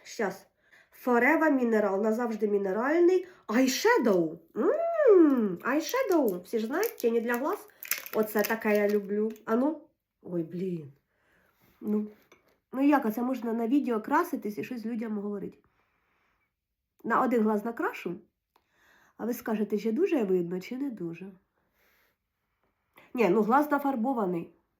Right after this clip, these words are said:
Чуть-чуть, конечно, ну, нормально, нормально. Мені таке подобається.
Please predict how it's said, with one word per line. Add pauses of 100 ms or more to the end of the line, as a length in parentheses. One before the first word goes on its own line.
Чуть-чуть,
конечно,
ну, (400)
нормально, (100)
нормально.
Мені
таке
подобається.